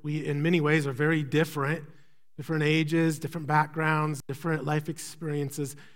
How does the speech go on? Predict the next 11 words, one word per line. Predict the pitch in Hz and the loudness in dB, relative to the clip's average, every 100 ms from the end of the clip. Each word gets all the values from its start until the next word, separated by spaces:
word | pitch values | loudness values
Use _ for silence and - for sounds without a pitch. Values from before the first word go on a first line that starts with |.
| - - | -20 -16
but | - | -2
we've | 170 160 | 0 4
got | 196 185 | 4 4
the | 175 | 2
most | 170 180 - | 2 2 0
important | 135 - 214 202 170 | -4 0 0 2 0
thing | - 165 | 0 0
in | 151 147 | 0 -2
common, | 165 147 131 127 127 - - - - - - - - 160 | -4 -4 -6 -6 -8 -12 -20 -20 -20 -20 -20 -20 -12 -2
and | 147 | 2
that, | 160 160 | 4 4